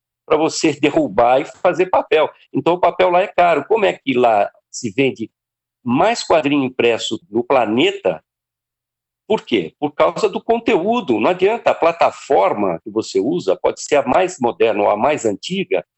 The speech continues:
Se não tiver bom conteúdo, o pessoal não vai atrás. É uma mentira, é uma mentira que tem na cabeça dos editores, um medo que tem na cabeça dos editores. E o Maurício é o cara que pega e cria coisas novas. Ele não fica parado no tempo e no espaço,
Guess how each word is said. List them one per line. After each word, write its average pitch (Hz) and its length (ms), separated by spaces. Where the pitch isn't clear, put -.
Se - 100
não 233 100
tiver 170 220
bom 127 180
conteúdo, 120 840
o - 80
pessoal 415 320
não 233 100
vai 220 140
atrás. 185 640
É 135 80
uma 208 160
mentira, 226 460
é 185 40
uma 196 140
mentira 220 500
que - 80
tem 214 180
na 147 120
cabeça 135 480
dos 120 240
editores, 139 680
um 151 100
medo 175 380
que - 100
tem 123 200
na 113 100
cabeça 120 400
dos 113 140
editores. 127 560
E - 20
o 415 60
Maurício 359 840
é - 80
o 320 80
cara - 280
que 339 180
pega 180 280
e 208 100
cria 180 420
coisas 175 360
novas. 196 480
Ele 143 160
não 143 100
fica - 260
parado 117 440
no 101 80
tempo 120 340
e 110 40
no 104 60
espaço, - 580